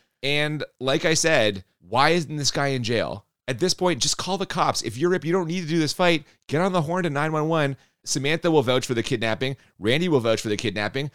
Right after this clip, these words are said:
Tony will vouch for the kidnapping. This guy's going to fucking, "Hey, Randy, why are you in a wheelchair? That guy fucking assaulted me under orders of this guy." They'd all be in jail, and we'd all be on our way.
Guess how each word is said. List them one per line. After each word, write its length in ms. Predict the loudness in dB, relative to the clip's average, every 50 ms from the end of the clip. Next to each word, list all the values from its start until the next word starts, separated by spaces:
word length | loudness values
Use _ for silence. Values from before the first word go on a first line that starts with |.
| _ _ -14
Tony 300 | -8 -4 -2 0 2 4
will 80 | 4 4
vouch 180 | 4 2 0
for 60 | 0
the 80 | -4 -6
kidnapping. 480 | -4 -4 -4 -2 -2 -2 -2 -4 -6 -6 _ -14 _ -6
This 140 | -4 -2
guy's 200 | 0 0 0 0
going 120 | 0 -2 -2
to 40 | -2
fucking, 180 | -4 -4 -6 -8 -4 2
"Hey, 100 | 2 4
Randy, 260 | 4 4 4 4 4
why 120 | 4 4 4
are 20 |
you 80 | 2 2
in 40 | 2
a 40 | 2
wheelchair? 420 | 2 2 2 2 2 2 2 0 -4 -12 _ 0
That 200 | 2 2 4 4
guy 140 | 2 2
fucking 280 | 2 2 0 0 0 -2
assaulted 420 | 0 2 4 4 4 4 2 0
me 100 | -2 0
under 120 | 0 0 0
orders 260 | 0 0 -2 -2 -2
of 60 | -2
this 120 | -2 -2 0
guy." 200 | -2 -2 -4 -4 _ -4
They'd 140 | -2 -2 0
all 260 | 0 2 2 4 4
be 160 | 2 2 2 0
in 100 | 2 2
jail, 360 | 2 2 4 6 6 4 4 2
and 140 | 0 -2 0
we'd 100 | 2 2 4
all 140 | 4 4
be 120 | 4 4 2
on 120 | 2 2
our 80 | 0 0
way. 260 | 0 -2 -2 -4 -10